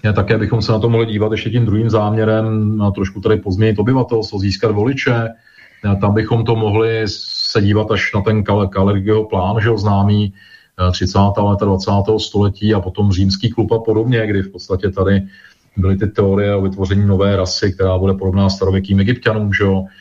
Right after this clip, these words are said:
hnědá rasa a podobně. Takže, eh, to by všechno zapadlo do sebe, protože, eh, samozřejmě, eh, jako říkat, že tu migraci nelze zastavit, je jako nesmysl a to <laughs> také uráží inteligenci, že jo, čeho máme,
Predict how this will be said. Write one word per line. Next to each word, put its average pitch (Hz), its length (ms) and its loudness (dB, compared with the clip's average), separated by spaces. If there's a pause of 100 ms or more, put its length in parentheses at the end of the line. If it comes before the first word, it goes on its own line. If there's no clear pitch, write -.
(460)
hnědá 98 360 2
rasa 98 300 0
a 98 60 0
podobně. 110 460 0
Takže, 110 280 -2
eh, - 680 -4
to 117 80 0
by 120 100 0
všechno 120 240 -2
zapadlo 117 420 0
do 113 100 -2
sebe, 120 320 -2
protože, 113 520 -2
eh, 113 520 -6 (160)
samozřejmě, 110 540 0
eh, 101 840 0
jako 98 200 0
říkat, 101 340 0
že 107 100 0
tu 110 100 -4
migraci 104 380 0
nelze 98 240 0
zastavit, 104 640 0 (580)
je 104 200 2
jako 104 220 -4
nesmysl 113 380 0
a 113 120 0
to 107 160 -2 (380)
<laughs> - 400 -12
také 113 260 2
uráží 110 380 -2
inteligenci, 107 640 -2
že 104 80 -2
jo, 104 180 0
čeho 110 180 -2
máme, 104 480 0